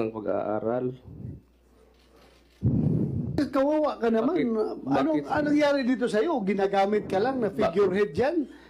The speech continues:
Speaker 2: Tapos
Speaker 1: Bakit?
Speaker 2: tagasalo ka sa lahat ng problema? Ah, wala ka palang, ah, ano ba? Ah,
Speaker 1: Bakit po, po, po, sir,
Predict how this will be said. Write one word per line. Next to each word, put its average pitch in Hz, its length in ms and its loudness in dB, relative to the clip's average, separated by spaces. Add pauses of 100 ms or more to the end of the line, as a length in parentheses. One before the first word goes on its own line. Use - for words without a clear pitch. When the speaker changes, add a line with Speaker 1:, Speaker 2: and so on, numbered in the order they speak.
(140)
Speaker 2:
Tapos 202 280 2
Speaker 1:
Bakit? 185 120 -2
Speaker 2:
tagasalo 214 400 2
ka 202 160 -2
sa 202 80 0
lahat 196 240 0
ng 190 80 -2
problema? 190 640 2 (560)
Ah, 202 320 2
wala 202 320 2
ka 196 80 0
palang, 190 400 2
ah, 165 320 -2 (1300)
ano 208 160 2
ba? 180 240 -4 (880)
Ah, 233 960 -2 (880)
Speaker 1:
Bakit 139 400 -2
po, 131 320 -2
po, 139 160 -4 (240)
po, 135 240 0
sir, 127 200 4